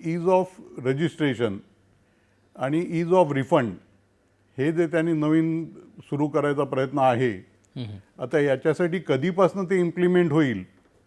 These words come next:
Speaker 1: याच्या तारखा वेगळ्या आहेत, तर ते आपण नंतर पुढे बोलूया.
Speaker 2: बरं. सर, तुम्ही एकूण दरबदलाबद्दल माहिती तर दिलीत, पण हे दरबदल कशा प्रकारे झाले आहेत आणि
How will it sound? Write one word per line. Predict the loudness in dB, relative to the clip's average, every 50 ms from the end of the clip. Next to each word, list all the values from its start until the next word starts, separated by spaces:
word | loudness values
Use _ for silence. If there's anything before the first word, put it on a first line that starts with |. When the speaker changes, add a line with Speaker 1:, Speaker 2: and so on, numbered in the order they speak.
| _ _ _ -20 _ _ _ _ _ _ _ -6
Speaker 1:
याच्या | -4 -2 0 0 0
तारखा | 2 4 2 2 2 4 2 4
वेगळ्या | 4 4 4 4 6 6 6 6 6
आहेत, | 4 2 -4 -6 -8 _ _ _ _ _ _ _ _ _ _ _ _ _ _ _ _ _ -10
तर | -10
ते | -6 -4 -2 0 0 0 -2 -4 -10 _ -8
आपण | -4 -4 -2 -2 -2 -2 -2 -4 -6 -10 _ _ _ _ _ _ _ -12
नंतर | -8 -8 -6 -6 -2 0 0 0 0 -2 -14 _ _ _ _ _ _ _ _ _ _ _ _ _ _ _ _ _ -8
पुढे | -4 0 0 2
बोलूया. | 4 2 2 2 -2 -6 -10 -14 _ -20 -20 -20 -20
Speaker 2:
बरं. | -20 -20 -20 _ -20 -20 _ _ -8
सर, | -2 -2 -2 -2
तुम्ही | -2 -4 -6
एकूण | -4 -4 -4 -6 -6 -6
दरबदलाबद्दल | -2 -2 0 0 0 0 -2 -2 -2 -2 -2 -2 -4 -6 -6 -6 -6 -6 -6
माहिती | -6 -8 -8 -8 -10 -12 -10 -10
तर | -10 -10
दिलीत, | -8 -10 -8 -10 -10 -12 _ _ _ _ _ _
पण | -8 -6
हे | -6 -4
दरबदल | -4 -2 -2 -4 -4 -4 -6 -6 -6 -8 -8 -8
कशा | -8 -8 -6 -6 -10
प्रकारे | -8 -8 -10 -8 -6 -6 -6 -6 -6 -8
झाले | -8 -10 -10 -8 -6
आहेत | -6 -6 -6 -6 -8 -10 -8 -8
आणि | -8 -8 -8 -10